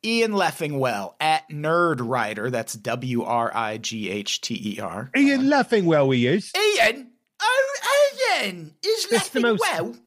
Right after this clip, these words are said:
Speaker 2: that's the most British name I've seen in quite a while, mate.
Speaker 1: How was you laughing then? Well, governor,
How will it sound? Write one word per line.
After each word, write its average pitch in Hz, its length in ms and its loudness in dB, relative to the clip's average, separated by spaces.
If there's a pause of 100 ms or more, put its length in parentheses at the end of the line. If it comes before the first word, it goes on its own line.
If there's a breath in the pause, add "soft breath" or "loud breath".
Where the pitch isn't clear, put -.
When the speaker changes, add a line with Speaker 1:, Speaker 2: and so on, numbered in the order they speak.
Speaker 2:
that's 190 220 0
the - 100 -8
most 202 340 -2
British 151 460 -2
name 139 280 0
I've 175 140 -2
seen 147 340 -2
in 220 120 -4
quite 190 400 -2
a 139 100 -2
while, 175 540 0
mate. 101 340 -4 (460)
Speaker 1:
How 339 160 0
was 349 160 -4
you 381 180 -4
laughing 339 400 -2
then? 170 300 -2
Well, 320 320 -2
governor, 392 320 -2